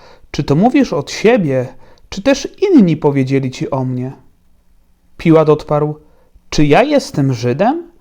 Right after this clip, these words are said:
Naród twój i arcykapłani wydali mi ciebie. Co uczyniłeś?" Odpowiedział Jezus: "Królestwo moje nie jest z tego świata.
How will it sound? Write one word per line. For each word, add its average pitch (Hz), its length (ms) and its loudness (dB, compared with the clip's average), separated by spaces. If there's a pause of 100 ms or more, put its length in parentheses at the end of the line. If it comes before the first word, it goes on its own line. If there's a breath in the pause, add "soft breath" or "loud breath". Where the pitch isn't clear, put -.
(720)
Naród 233 460 2
twój 214 360 -2
i 196 160 -2
arcykapłani 185 840 2
wydali 233 440 4
mi 135 140 -2
ciebie. 135 400 -10 (600)
Co - 220 0
uczyniłeś?" 123 880 -4 (1200)
Odpowiedział 147 560 0
Jezus: 127 500 -4 (840)
"Królestwo 156 640 0
moje 165 400 -2 (360)
nie 196 220 2
jest - 320 -6
z - 100 -16
tego 139 220 -2
świata. 131 480 -10